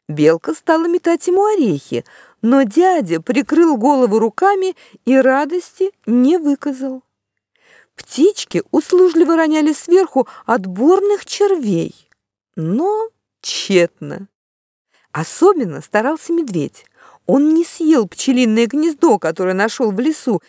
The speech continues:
и благородно отдал его дяде. Пчелы еще не все улетели, и когда добрый зверь сунул клейкий ком в просвет между ветками, дядя дернулся,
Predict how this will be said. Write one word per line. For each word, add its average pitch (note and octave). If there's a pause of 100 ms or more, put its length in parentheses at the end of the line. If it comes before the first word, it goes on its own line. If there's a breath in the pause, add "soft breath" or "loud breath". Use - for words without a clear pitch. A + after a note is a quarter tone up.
(140)
и A#3
благородно D#4
отдал C#4
его A#3+
дяде. F#3 (920)
Пчелы E4
еще C#4
не C4+
все G#3
улетели, C3+ (360)
и E3+
когда F3
добрый E3+
зверь D3
сунул D3+
клейкий F3
ком D#3
в -
просвет D3+
между D#3+
ветками, E4+ (520)
дядя F4+
дернулся, A3+